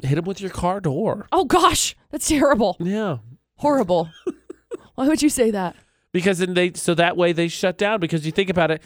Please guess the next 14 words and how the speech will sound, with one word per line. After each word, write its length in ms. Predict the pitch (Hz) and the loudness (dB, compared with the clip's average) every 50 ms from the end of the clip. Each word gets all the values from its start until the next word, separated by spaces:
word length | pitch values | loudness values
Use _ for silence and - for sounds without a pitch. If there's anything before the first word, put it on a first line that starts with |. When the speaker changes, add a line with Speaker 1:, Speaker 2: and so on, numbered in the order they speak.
| - - _ _ _ _ _ _ _ _ _ | -18 -20 _ _ _ _ _ _ _ _ _
Speaker 1:
a 80 | - 135 | -2 -2
car 260 | - - 190 196 214 | 4 4 4 6 6
alarm 200 | 226 220 220 208 | 4 2 2 2
goes 240 | 196 208 202 180 160 | 2 2 2 4 4
off. 220 | 202 196 190 - | 4 2 2 2
Does 160 | - 180 165 214 | 0 -2 0 0
anyone 360 | 254 294 311 320 311 277 226 | 0 0 2 2 0 0 0
think 260 | - 247 240 240 202 | 0 0 -2 0 -2
that 120 | 226 208 | -4 -4
their 80 | 208 214 | -2 -2
car's 280 | 208 202 202 202 202 185 | 0 2 2 2 2 0
being 180 | - 214 208 196 | -2 -2 -2 -2
stolen? 520 | - - - 165 165 170 180 190 190 180 - _ _ _ _ _ _ _ _ _ _ - | -2 0 0 2 2 2 2 0 -2 -4 -10 _ _ _ _ _ _ _ _ _ _ -2
No. 340 | 170 185 165 117 110 - | 2 2 2 2 -2 -6